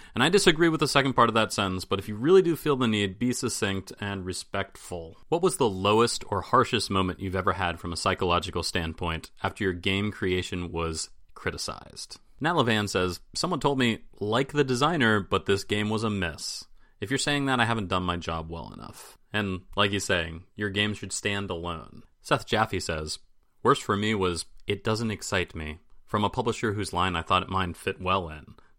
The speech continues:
Not at all, nothing, that's it." And I asked the same question, "That's it?" Someone didn't like your game that much, Seth. That's the lowest you've ever been.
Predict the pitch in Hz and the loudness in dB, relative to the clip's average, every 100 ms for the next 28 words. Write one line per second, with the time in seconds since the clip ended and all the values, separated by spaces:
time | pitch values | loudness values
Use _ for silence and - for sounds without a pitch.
0 | - 101 101 92 98 120 113 92 98 110 | -2 2 2 2 2 2 0 -2 0 0
1 | 110 87 - 95 127 - _ - 113 139 | 0 -2 0 0 0 -4 _ -4 2 2
2 | 135 104 107 95 107 98 - 80 92 - | 2 0 -2 2 2 2 -2 -4 -2 2
3 | 101 131 - - - - - 120 120 110 | 4 4 2 -18 -20 -6 0 2 2 2
4 | 117 110 110 107 101 101 92 92 85 82 | 2 2 2 2 4 2 2 0 0 -6
5 | 85 78 - 82 78 _ - _ _ _ | -6 -8 -4 -4 -4 _ -20 _ _ _
6 | - 92 - - 95 92 90 - 90 90 | -4 -4 -2 -2 0 2 0 -2 -4 -2
7 | 90 82 80 - | -4 -6 -8 -12